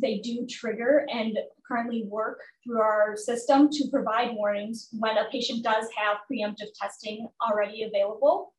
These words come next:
um, results available on their chart to provide a warning that this patient may have a pharmacogenomic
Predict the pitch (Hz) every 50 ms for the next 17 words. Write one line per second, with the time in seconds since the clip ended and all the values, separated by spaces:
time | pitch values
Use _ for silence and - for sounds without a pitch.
0 | _ _ _ _ _ 247 226 214 202 202 - 240 240 240 226 226 226 - - 208
1 | 214 220 220 247 254 240 254 226 220 226 226 226 - - 247 247 262 269 262 -
2 | - - - 285 240 226 226 214 214 - 233 202 214 220 220 220 214 214 220 233
3 | 233 226 226 214 220 208 208 208 208 - - - _ _ 220 220 220 - - 220
4 | 208 202 - 208 208 202 - 208 202 202 202 208 196 190 190 185 196 196 196 -
5 | - 208 202 196 - - 202 202 - - 208 190 - 208 202 202 196 202 202 196